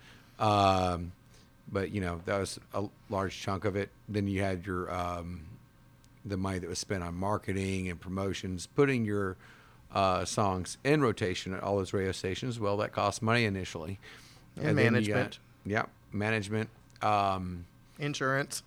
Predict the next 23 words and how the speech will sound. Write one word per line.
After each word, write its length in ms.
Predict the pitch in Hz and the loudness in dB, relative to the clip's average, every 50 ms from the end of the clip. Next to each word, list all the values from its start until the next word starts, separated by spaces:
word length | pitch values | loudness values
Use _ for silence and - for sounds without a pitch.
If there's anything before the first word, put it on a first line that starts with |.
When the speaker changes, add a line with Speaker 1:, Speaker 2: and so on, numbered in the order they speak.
| 226 202 - | -6 -6 -6
Speaker 2:
<laughs> 180 | - - - | -8 -6 -2
Speaker 1:
yeah, 320 | 107 120 113 113 117 113 101 104 - - - - - - - | 0 2 4 4 4 2 2 -2 -8 -12 -18 -20 -20 -12 -6
and, 300 | - 120 120 117 117 117 | -2 0 2 2 4 2
you 80 | 127 120 | 2 2
know, 240 | 107 95 90 92 101 - - - | 2 0 -2 -4 -8 -10 -8 -2
and 120 | - 123 120 | 0 2 2
you're 100 | 120 117 | 2 2
buying 320 | 104 101 104 101 104 104 101 | 2 2 2 2 2 0 -2
stuff 380 | - - - 104 95 - - | -2 0 0 0 0 -2 -2
like 320 | 101 95 92 95 92 - - - - - - - - | -2 0 0 0 -2 -4 -8 -16 -20 -20 -20 -12 -6
a 140 | - 120 110 | -2 -2 -2
van, 540 | 98 90 110 101 92 95 95 98 95 98 95 - - - - - - - - - - - - | 2 2 2 2 4 2 0 -2 -2 -4 -6 -10 -16 -20 -20 -20 -20 -20 -20 -20 -16 -12 -8
a 20 | |
trailer, 580 | - - 110 107 104 101 98 101 98 95 95 95 - - - - - - - - - - | -2 2 4 6 6 6 6 4 2 0 -2 -6 -10 -16 -20 -20 -20 -20 -18 -18 -12 -6
and 140 | - 113 104 104 | -2 0 2 4
you're 80 | 107 | 6
gonna 120 | 117 110 104 | 6 6 8
live 220 | 104 123 151 151 135 | 10 10 10 10 10
in 40 | 127 | 10
that 200 | 120 113 107 95 | 8 8 8 6
van, 380 | 90 98 92 90 98 117 120 - - | 2 0 0 0 -2 -6 -6 -6 0
you 100 | - 127 | 4 8
know. 120 | 135 135 | 10 10